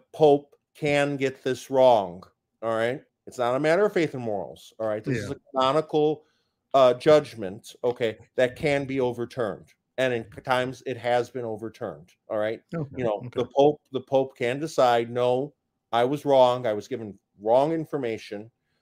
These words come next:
Speaker 1: by, by bishops," and, and restore Father Pavone's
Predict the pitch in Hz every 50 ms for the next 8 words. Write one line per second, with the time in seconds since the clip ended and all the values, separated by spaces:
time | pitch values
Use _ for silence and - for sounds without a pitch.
0 | _ _ _ 110 127 120 120 117 113 110 110 107 104 - - _ 123 120 113 101
1 | 117 120 120 - - 104 98 - - - - - - _ _ _ _ - 123 117
2 | 113 113 113 113 110 107 101 - _ - 120 117 113 107 107 104 - - - -
3 | - 127 127 127 127 127 127 127 123 120 - _ _ - 120 117 113 113 110 -
4 | 123 110 101 113 107 107 104 104 101 101 95 - -